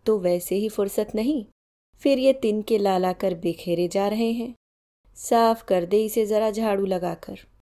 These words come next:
गौरा धीमी चाल से झाड़ू लेने चली गई। अम्मा ने वहीं बैठकर खाट पर पैर पसारे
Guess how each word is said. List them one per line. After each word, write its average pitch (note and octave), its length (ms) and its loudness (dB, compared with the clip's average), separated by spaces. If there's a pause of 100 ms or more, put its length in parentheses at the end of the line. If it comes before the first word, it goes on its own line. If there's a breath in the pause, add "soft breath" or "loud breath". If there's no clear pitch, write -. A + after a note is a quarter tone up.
(600)
गौरा C#4 260 2
धीमी G3 360 -6
चाल G#3+ 300 -2
से A3 200 -4
झाड़ू F#3+ 380 -6
लेने G3+ 300 -2
चली F3 280 -4
गई। - 260 -10 (760)
अम्मा C#4 300 2
ने C#4 120 4
वहीं G3+ 280 0
बैठकर G3 380 0
खाट G3 360 -6
पर G3+ 120 -2
पैर F#3 360 -2
पसारे G#3+ 580 -2